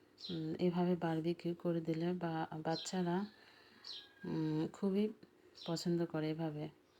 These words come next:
খেতে। দেখবেন যে একবার হলেও, উম, যদি দেন একবার, তাহলে বাচ্চারা বারবার খেতে চাইবে।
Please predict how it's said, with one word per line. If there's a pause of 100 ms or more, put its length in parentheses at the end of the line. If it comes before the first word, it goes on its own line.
(140)
খেতে। (560)
দেখবেন
যে
একবার (100)
হলেও, (1500)
উম, (500)
যদি (140)
দেন (320)
একবার, (100)
তাহলে (200)
বাচ্চারা
বারবার (600)
খেতে
চাইবে।